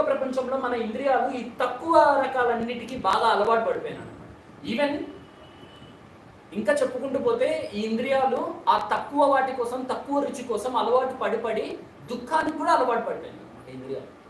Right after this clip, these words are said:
అప్పుడప్పుడు ఈ తాత్కాలికమైన సుఖాల కోసం ఇంద్రియాలు కష్టపడుతూ కష్టపడుతూ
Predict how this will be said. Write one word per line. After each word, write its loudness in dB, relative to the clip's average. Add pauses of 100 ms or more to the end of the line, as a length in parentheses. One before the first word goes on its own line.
(560)
అప్పుడప్పుడు 2 (160)
ఈ -8 (120)
తాత్కాలికమైన 0 (100)
సుఖాల -2 (120)
కోసం -2 (140)
ఇంద్రియాలు 0
కష్టపడుతూ -4 (100)
కష్టపడుతూ -4